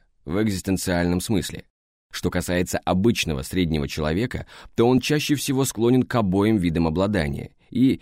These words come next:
экзистенциальному, что неизбежно, и характерологическому,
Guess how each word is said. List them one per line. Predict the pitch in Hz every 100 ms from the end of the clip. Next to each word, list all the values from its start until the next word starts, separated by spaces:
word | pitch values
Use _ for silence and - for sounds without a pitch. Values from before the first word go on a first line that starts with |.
| -
экзистенциальному, | 120 107 90 87 - 87 85 90 113 123 131
что | - 135
неизбежно, | 127 123 117 123 120 117 113 -
и | - 294
характерологическому, | 220 147 151 151 131 127 92 69 - - -